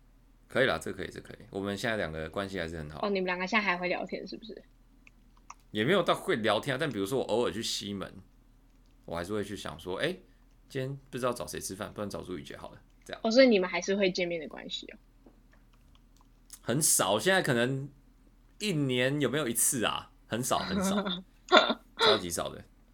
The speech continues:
Speaker 2: 可是我觉得这样也蛮合理的啊，毕竟你们两个都已经就是分开这么久，然后现在那个交友圈也都完全不一样了。
Speaker 1: 嗯，就偶尔就是回来 catch up 一下吧，所以就是，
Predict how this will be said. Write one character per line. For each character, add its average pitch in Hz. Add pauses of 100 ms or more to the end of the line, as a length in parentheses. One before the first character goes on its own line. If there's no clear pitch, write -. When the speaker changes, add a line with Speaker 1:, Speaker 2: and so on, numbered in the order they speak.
(520)
Speaker 2:
可 247
是 262
我 302
觉 214
得 233
这 285
样 254
也 196
蛮 185
合 190
理 185
的 -
啊， 170
毕 208
竟 196
你 185
们 175
两 165
个 170
都 185
已 180
经 175 (460)
就 -
是 190
分 190
开 190
这 190
么 180
久， 170
然 -
后 180
现 185
在 180
那 170
个 -
交 202
友 185
圈 180
也 170
都 175
完 165
全 170
不 170
一 -
样 160
了。 196 (1080)
Speaker 1:
嗯， 85
就 147
偶 151
尔 117
就 135
是 131 (180)
回 117
来 113
catch 123
up 101
一 -
下 92
吧， 78 (440)
所 -
以 90
就 87
是， 82